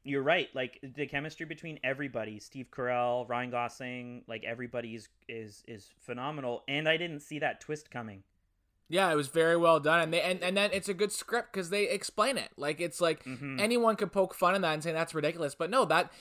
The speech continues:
Speaker 2: that's what they set up in this house. This is what they call her because of
Speaker 1: Mm-hmm.
Speaker 2: what happened when she was a kid. Families do that. If you have a nickname for someone, you're gonna call them
Speaker 1: Yeah.
Speaker 2: that, and it
Speaker 1: Nana.
Speaker 2: works.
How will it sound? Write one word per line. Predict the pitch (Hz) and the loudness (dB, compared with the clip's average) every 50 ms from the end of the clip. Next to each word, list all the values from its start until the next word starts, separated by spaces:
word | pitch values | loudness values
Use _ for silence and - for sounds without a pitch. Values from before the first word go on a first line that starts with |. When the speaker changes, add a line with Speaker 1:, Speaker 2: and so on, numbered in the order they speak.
| - - _ | -20 -6 _
Speaker 2:
that's | - 175 202 208 - | 2 2 2 2 0
what | 214 214 | -4 -4
they | 180 208 | -2 -2
set | 190 - - 202 190 | -2 0 0 0 0
up | 196 | 0
in | - 180 | -2 -4
this | 180 190 175 - | -4 -4 -2 0
house. | 220 170 147 135 | 0 0 0 0
This | 143 165 175 185 | -2 -4 -4 -4
is | 208 185 | -4 -4
what | 185 208 202 - | -2 -2 -2 -2
they | 220 202 | -4 -2
call | - 196 175 160 156 | 2 4 4 4 4
her | 147 147 135 143 175 - - - _ _ _ _ | 4 2 2 2 0 -4 -8 -18 _ _ _ _
because | - 170 147 - 170 151 | -4 -2 0 0 0 2
of | 180 | 2
Speaker 1:
Mm-hmm. | 170 | 2
Speaker 2:
what | 180 165 | 2 4
happened | 160 160 165 165 - 175 | 4 4 4 4 0 -4
when | 170 165 | -6 -6
she | - - 175 | -4 -2 -2
was | 165 175 170 | -2 -2 -4
a | 202 | -6
kid. | - - 180 156 139 147 170 - _ _ _ _ _ _ _ _ _ _ _ _ _ _ _ _ _ _ _ - | -4 -2 0 2 2 0 0 -4 _ _ _ _ _ _ _ _ _ _ _ _ _ _ _ _ _ _ _ 0
Families | - 220 214 226 233 247 247 254 202 | 2 2 4 4 2 0 0 -2 -2
do | 185 - 247 285 294 | -4 -2 -2 0 2
that. | 247 147 123 123 | 2 2 2 0
If | 135 143 - | -4 -4 -2
you | 190 | -2
have | 220 220 | 0 2
a | 269 | 2
nickname | 214 180 208 - - 240 226 202 175 | 2 0 -2 -4 -2 -2 -2 -2 -2
for | - 151 | -2 -4
someone, | 147 - 151 127 120 120 120 131 156 175 | -2 -2 -2 -2 -2 -4 -6 -6 -4 -4
you're | 175 165 | -4 -2
gonna | 208 226 - | -2 -4 -4
call | - - 190 170 190 233 | -2 0 0 0 0 0
them | - 160 180 | -2 -4 -6
Speaker 1:
Yeah. | 135 | -6
Speaker 2:
that, | 113 73 76 120 175 | -6 -6 -4 -4 -2
and | 180 170 | -2 0
it | 185 180 - | 0 0 2
Speaker 1:
Nana. | 190 240 277 - 139 117 | 4 4 4 4 2 -2
Speaker 2:
works. | 107 - - - | -6 -12 -14 -16